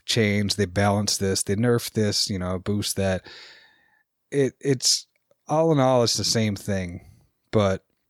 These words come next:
I like it for the story, and that's, that's the biggest thing for me, is the actual story behind it all. The lore in something that's been going this long,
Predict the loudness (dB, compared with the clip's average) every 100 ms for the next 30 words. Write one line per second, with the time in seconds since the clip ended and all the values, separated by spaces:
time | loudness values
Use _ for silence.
0 | -20 _ _ 0 2 2 0 -2 -2 -2
1 | -2 2 2 2 0 -2 -2 -2 0 -2
2 | 0 0 0 -2 -2 0 0 0 -2 -4
3 | -4 -2 -4 -2 0 4 4 4 0 0
4 | 0 0 0 -2 -2 -2 0 2 0 -4
5 | -4 -2 -2 -2 -4 -6 -4 -4 -2 0
6 | 0 2 2 0 -2 -2 0 0 -2 -2
7 | -2 -2 -2 -2 -2 -2 2 2 2 0
8 | 0 -2 -2 0 -2